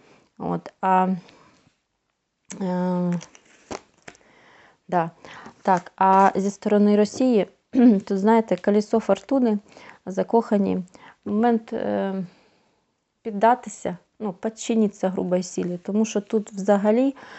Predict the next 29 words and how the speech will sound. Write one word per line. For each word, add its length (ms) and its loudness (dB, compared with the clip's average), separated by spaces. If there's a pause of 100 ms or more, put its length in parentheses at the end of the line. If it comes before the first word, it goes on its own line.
(240)
без 440 2
варіантів 600 0 (140)
він 380 0 (320)
вимушений 680 2
буде 380 -2
зробити 540 -2
вибір 440 0 (420)
на 80 -6
користь, 680 -2
е, 460 -8 (140)
ну, 140 0
в 60 -6
плані 360 0
повернення, 640 0
тому 240 -6
що 160 -8
вплинути, 720 0 (640)
чи 180 -8
може 280 -2
вплинути? 760 -2 (600)
Ні, 260 2
не 140 2
зможе 340 0
вплинути. 640 -8 (120)
Тут, 280 -6
тут, 240 -10
тут 160 -4
уже 200 2
все. 360 -10